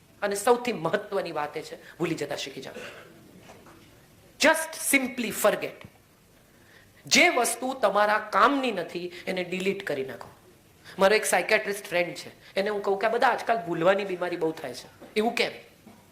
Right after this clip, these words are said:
ત્યારે એણે મને બહુ સરસ જવાબ આપ્યો કે મગજના જી બી તો નક્કી છે, તમે ખોટી ખોટી ફાઇલો બનાવીને ભરી રાખો ને, એમાં હેંગ થઈ જાય છે. નકામી ફાઇલો ડિલીટ કરો,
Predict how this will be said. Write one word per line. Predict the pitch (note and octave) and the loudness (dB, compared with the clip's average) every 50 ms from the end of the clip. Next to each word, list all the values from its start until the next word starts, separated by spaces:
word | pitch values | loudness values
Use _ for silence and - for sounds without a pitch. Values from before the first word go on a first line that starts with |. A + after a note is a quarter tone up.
| - - - - _ _ - - - - - | -20 -20 -20 -20 _ _ -20 -20 -20 -8 0
ત્યારે | - G#3+ G3+ G3+ | 2 4 4 4
એણે | G#3+ | 2
મને | A3 G#3+ G#3+ | 0 0 2
બહુ | G#3+ G#3+ B3 | 2 2 2
સરસ | B3 - F3 D#3+ D#3+ - | 2 0 0 -2 -2 -2
જવાબ | D3+ C#3+ D#3 D#3 | -2 0 0 0
આપ્યો | D3 - D#3+ - | 0 -2 -4 -4
કે | - | -4
મગજના | D3+ D#3+ D#3 F#3+ G3 G3 A3+ A3 | -4 0 2 2 2 2 0 -2
જી | G3 - - E3+ | -4 -4 -8 -8
બી | E3+ F#3 A3 | -8 -8 -4
તો | G#3+ A3+ | -2 -2
નક્કી | G#3 G3 F#3+ F#3+ - - G#3 - | -2 -2 -4 -8 -8 -10 -10 -10
છે, | - - - - - - - - - - _ _ - - - - - - | -10 -14 -20 -20 -20 -20 -20 -20 -20 -20 _ _ -20 -20 -20 -20 -4 0
તમે | F#3+ F#3+ G3+ | 0 0 2
ખોટી | G3+ G3+ F#3 - A3+ | 2 2 2 2 2
ખોટી | - A3 A3+ A3+ | -2 -2 -2 0
ફાઇલો | - G#3 F3+ F#3+ F#3+ G#3 | 2 4 4 4 2 2
બનાવીને | G#3 G3+ F#3+ G3 G#3 A3 A3 A3 | 2 2 2 2 2 0 -2 -2
ભરી | E3+ F3+ F3 G#3 | 0 0 2 4
રાખો | A#3 C4+ B3 B3 A#3+ G#3+ | 4 4 4 2 2 0
ને, | - C3 - - - - - - - - - _ - - - - - - _ _ _ _ _ - | -2 -2 -8 -12 -18 -20 -20 -20 -20 -20 -20 _ -20 -20 -20 -20 -20 -20 _ _ _ _ _ -2
એમાં | E3 F#3 G3 F#3 | 0 2 2 2
હેંગ | D#3+ E3 E3+ D#3+ D#3 | 2 2 0 0 -2
થઈ | - D3+ C3+ | -2 -2 -2
જાય | A#2 A#2+ A#2 | -2 -2 -6
છે. | - - - - - - - - - - - - - - - - - - - - - - - - - - - - - - - - - - - - - - - - - - - - G3 | -6 -10 -14 -20 -20 -20 -20 -20 -20 -20 -18 -18 -18 -18 -16 -16 -16 -16 -14 -14 -14 -14 -14 -14 -14 -14 -14 -14 -12 -14 -14 -14 -12 -12 -12 -10 -10 -10 -10 -10 -10 -8 -4 2 4
નકામી | A3 A#3+ A#3 - D#4+ E4 D#4+ E4 | 4 4 6 6 6 6 6 6
ફાઇલો | E4 E4 C#4 B3+ C4 C#4+ C#4+ | 4 6 6 6 8 8 6
ડિલીટ | C#4+ B3 A#3+ A#3 A#3 A3 - - | 6 4 2 0 0 -2 -2 -2
કરો, | E3 C#3 B2 | -4 -4 -4